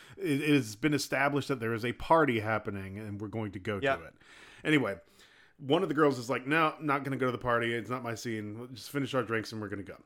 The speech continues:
Speaker 1: And, um, they go, one of them goes to the bathroom, and
Speaker 2: Mm-hmm.
Speaker 1: the other one who's not gonna go to the party, she's waiting outside for her, and then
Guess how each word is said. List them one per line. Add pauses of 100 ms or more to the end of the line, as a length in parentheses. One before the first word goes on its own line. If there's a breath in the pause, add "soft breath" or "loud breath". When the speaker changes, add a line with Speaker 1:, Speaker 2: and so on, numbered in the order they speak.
(460 soft breath)
Speaker 1:
And,
um, (120)
they
go,
one
of
them
goes
to
the
bathroom, (1160)
and
Speaker 2:
Mm-hmm.
Speaker 1:
the
other
one
who's
not
gonna
go
to
the
party,
she's
waiting
outside
for
her, (340 loud breath)
and
then